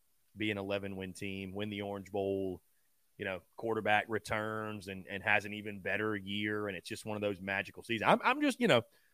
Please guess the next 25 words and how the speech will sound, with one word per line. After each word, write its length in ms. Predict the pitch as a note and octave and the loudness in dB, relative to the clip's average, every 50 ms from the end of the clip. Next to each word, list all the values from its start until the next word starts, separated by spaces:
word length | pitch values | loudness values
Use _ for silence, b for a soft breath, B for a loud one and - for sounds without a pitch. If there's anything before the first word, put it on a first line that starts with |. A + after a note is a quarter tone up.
| _ _ _ | _ _ _
listen, 200 | - D3 - - - | -8 -8 -4 0 2
I'm 120 | C3 E3 | 2 4
not, 200 | F#3 F3 F3 E3 - | 4 2 2 4 2
I'm 160 | C#3 E3 F#3+ | 2 2 4
not 180 | G3 F#3 F3 | 2 2 2
making 300 | - D#3+ E3 E3 - E3 | 4 4 2 4 4 2
any, 380 | D#3+ D#3 D#3 D3 C#3+ C3+ B2 G2+ _ _ _ _ _ _ _ _ _ _ _ _ _ _ _ _ | 2 4 2 2 2 0 0 -4 _ _ _ _ _ _ _ _ _ _ _ _ _ _ _ _
I'll 160 | - A#2+ D3 D#3 | 8 8 8 10
have 160 | F#3 E3+ C#3 | 8 6 6
way 260 | C3 C3 D#3 E3+ F3 | 8 8 8 8 8
too 260 | - - - F#3 D#3 - | 6 2 0 0 2 6
early 340 | D3 D3+ E3+ F3 E3 D#3 C#3 | 6 8 8 10 8 8 6
predictions 600 | C3 - D3+ C#3 C3 C3 - - C3+ A#2+ A#2 - | 6 4 6 6 6 6 4 -2 -4 -4 -4 -4
tomorrow, 500 | - B2 A#2 A#2 A#2+ A#2 G#2+ F#2+ F#2 F#2 | -2 2 6 6 6 6 6 4 2 2
which 220 | F#2+ G2+ G2 - G#2+ | 0 0 0 0 -4
are 100 | G2 F#2 | -4 -4
subject 480 | - - C3+ B2 A2+ G#2+ A2+ A#2 - | -4 0 0 0 2 2 0 -2 -2
to 60 | - | -4
change 400 | - - C3 A#2 A2+ G#2+ G2+ F#2 | 0 2 4 4 4 2 -2 -4
for 100 | - G#2 | -6 -6
me. 200 | G2+ G2+ G2+ G2 | -2 -2 0 2
I'll 160 | G2+ G#2+ A#2 B2 | 4 4 4 4
lock 260 | A#2 A2+ A2+ - - | 4 2 2 2 -2
in 100 | G#2+ G2+ | -4 -2
my 280 | G2+ G2+ G2 G2 F#2+ | -2 -2 -2 -2 -4